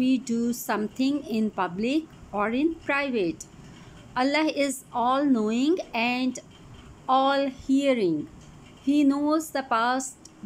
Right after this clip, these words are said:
the present, and the future." Ahmed, what else does a Muslim believe? A Muslim also believes that Allah is the only one worthy of worship. He prays to Allah, he seeks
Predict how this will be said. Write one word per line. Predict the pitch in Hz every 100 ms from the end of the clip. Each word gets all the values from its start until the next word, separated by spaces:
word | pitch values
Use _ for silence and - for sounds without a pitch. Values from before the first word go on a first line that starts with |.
| 226
the | 233 262
present, | 247 240 262 262 - 240
and | 262
the | 254 254
future." | 285 269 - 196 160 - 220
Ahmed, | 220 226 262 339 - - - - - 262
what | 370 415 370
else | 349 - 302
does | 302
a | 302 269
Muslim | 254 - 262 233 226
believe? | 202 202 247 339 - - - - - - -
A | 247
Muslim | 247 247 - 311 339 330 -
also | 214 220 - 349
believes | 311 247 220 214 240 320 339 - -
that | 190 185 208 262 -
Allah | 254 254 269 302
is | - 233 214
the | 226 -
only | 220 240 294
one | 302 220 214
worthy | 196 190 185 220
of | 185 180
worship. | 185 180 180 277 302 - - - - - -
He | 302 339
prays | 339 277 285 320 311
to | - 277 -
Allah, | 208 208 208 220 254 -
he | 277 277
seeks | 262 - 294 311 320 311 -